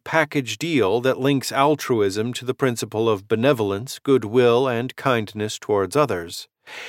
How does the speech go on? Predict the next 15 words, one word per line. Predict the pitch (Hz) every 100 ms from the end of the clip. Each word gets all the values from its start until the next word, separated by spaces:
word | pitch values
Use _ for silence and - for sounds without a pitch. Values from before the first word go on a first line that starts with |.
| - -
This | 170 180
claim | - 202 202 151 139
is | 139 135 120
worse | 135 180 127 110 -
than | 120
mistaken. | 113 110 170 160 - 85 80 -
In | - 120
fact, | 143 117 - - - -
altruism | 139 160 - 143 123 113 135
and | 127 117 113 -
benevolence | 117 156 143 113 107 123
are | 120
not | 117 120
merely | 127 127 123 104 101
different, | 95 214 214 214 190 -